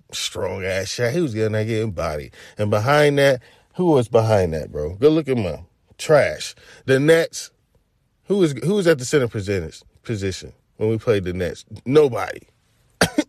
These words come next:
You know, of course we're gonna go through Shaq. He better average forty. That's how you win, of course.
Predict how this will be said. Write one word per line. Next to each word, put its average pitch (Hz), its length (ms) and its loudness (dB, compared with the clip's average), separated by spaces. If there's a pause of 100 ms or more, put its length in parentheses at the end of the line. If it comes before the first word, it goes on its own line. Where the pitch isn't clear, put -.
(120)
You 202 100 6
know, 208 200 2
of 175 100 -12
course 233 280 4
we're 175 80 -4
gonna 156 200 2
go 135 160 2
through 139 180 -8
Shaq. 135 280 -2
He 185 140 -6
better 202 260 2
average 170 380 -2
forty. 156 480 -6 (260)
That's 175 160 -4
how 190 80 0
you 185 180 0
win, 175 460 -2
of 156 180 -4
course. 175 560 0